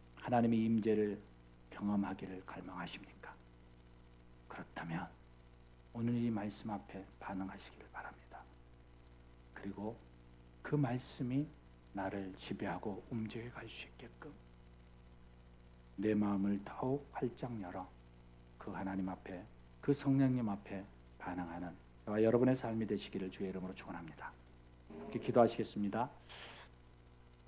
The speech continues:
우리 함께 기도하겠습니다. 오늘 이 시간 여러분 안에 정말 용서할 수 없고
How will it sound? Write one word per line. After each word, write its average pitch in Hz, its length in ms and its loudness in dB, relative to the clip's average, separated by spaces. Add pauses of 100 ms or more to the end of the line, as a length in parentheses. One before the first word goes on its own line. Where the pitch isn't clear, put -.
(1200)
우리 123 160 6
함께 123 240 8
기도하겠습니다. 110 920 2 (420)
오늘 117 200 6
이 120 60 8
시간 113 480 6 (640)
여러분 110 360 6
안에 104 400 4 (760)
정말 117 340 6
용서할 123 520 8
수 - 240 -2
없고 120 460 2